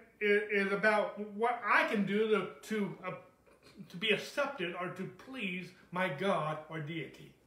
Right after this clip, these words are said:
Almost every religion is that. Even Christian religion is that way.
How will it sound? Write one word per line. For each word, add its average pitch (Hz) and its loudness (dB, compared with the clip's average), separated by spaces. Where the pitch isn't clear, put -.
Almost 226 2
every 277 0
religion 220 -4
is - -18
that. - -18
Even 247 0
Christian 151 -6
religion 151 -6
is 135 -12
that - -12
way. - -20